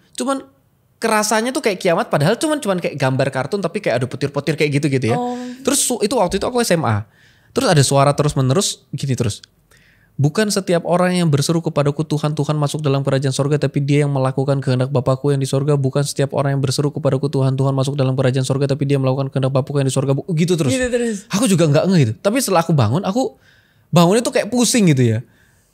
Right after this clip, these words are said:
Speaker 1: Karena kok suara itu muncul terus gitu. Aku ng-, inget itu ternyata sebenarnya benar-benar di hari itu, di paginya itu baru pelajaran agama sama Pak
Speaker 2: Mhm.
Speaker 1: Pensi. Waktu itu ada, ada pelajaran ngebahas tentang ayat itulah di kurikulumnya segala macam. Terus aku cari di Google,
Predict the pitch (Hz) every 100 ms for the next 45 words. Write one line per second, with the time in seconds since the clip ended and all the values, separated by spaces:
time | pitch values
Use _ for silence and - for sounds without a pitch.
0 | - 214 269 - - 254 - 196 190 220
1 | 262 262 269 381 403 392 143 120 113 117
2 | _ _ - 196 240 262 180 208 247 190
3 | 139 - 170 160 254 190 135 - - 180
4 | 147 147 - 165 156 151 196 151 143 143
5 | 143 151 131 185 185 156 131 120 123 -
6 | 123 147 220 135 123 120 120 135 - 117
7 | 117 135 113 110 110 - - 113 110 -
8 | 104 92 - _ - - - _ _ -
9 | 120 185 185 - 107 120 123 110 127 185
10 | 139 110 143 143 120 113 117 113 131 143
11 | 139 113 113 113 110 110 110 104 101 101
12 | 104 120 165 196 165 160 147 113 110 110
13 | 104